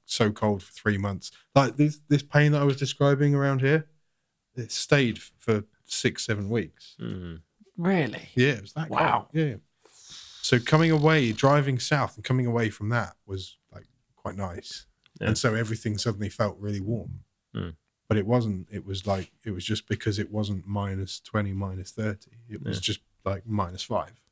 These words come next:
Speaker 1: Being in Iceland, going from, um, going from the Arctic, driving down through Sweden, getting to Denmark, and then flying back to Iceland.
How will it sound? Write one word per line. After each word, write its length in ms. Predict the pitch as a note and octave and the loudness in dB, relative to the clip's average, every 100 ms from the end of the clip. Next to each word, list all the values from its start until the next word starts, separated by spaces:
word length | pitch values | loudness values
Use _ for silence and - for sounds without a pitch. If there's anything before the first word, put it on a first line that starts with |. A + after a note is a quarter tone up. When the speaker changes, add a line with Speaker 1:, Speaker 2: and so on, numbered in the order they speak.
| _ _ _ _ _ _ _ _ _ _ _ _ | _ _ _ _ _ _ _ _ _ _ _ _
Speaker 1:
Being 200 | - B2 | 2 4
in 80 | G#2+ | 4
Iceland, 580 | G#2+ A#2+ - G2 F2+ F2+ _ _ | 2 2 0 -4 -6 -10 _ _
going 260 | - A2+ G#2+ | 2 2 2
from, 400 | - A2 G2 F#2 _ _ _ _ _ _ _ _ - | -2 -2 -2 -8 _ _ _ _ _ _ _ _ -6
um, 340 | G2 F#2 F2+ - _ _ _ _ _ _ - | -4 -4 -8 -16 _ _ _ _ _ _ -2
going 180 | - B2+ | 2 2
from 120 | A2+ | 2
the 80 | A#2 | 4
Arctic, 560 | B2+ A2+ - F#2+ G2+ _ _ _ _ _ _ _ _ - | 4 2 -4 -20 -20 _ _ _ _ _ _ _ _ 0
driving 420 | A#2+ B2+ A2+ A2+ | 2 2 0 -4
down 260 | A#2 A2+ | -2 -2
through 180 | G#2+ A2 | -2 -4
Sweden, 440 | G#2 B2 A2+ G#2 G2 | -2 0 0 -2 -2
getting 280 | A#2 A#2 | -2 -2
to 120 | A2 - | -6 -4
Denmark, 520 | A2+ A2 G2 F#2 - | -2 -2 -4 -8 -8
and 80 | G#2+ | -8
then 100 | G2+ | -8
flying 360 | - A#2 A2 | -2 -2 0
back 200 | G2+ G2 | 0 -2
to 120 | - | 0
Iceland. 500 | G#2+ A2+ - E2+ F2+ | 0 0 -2 -14 -20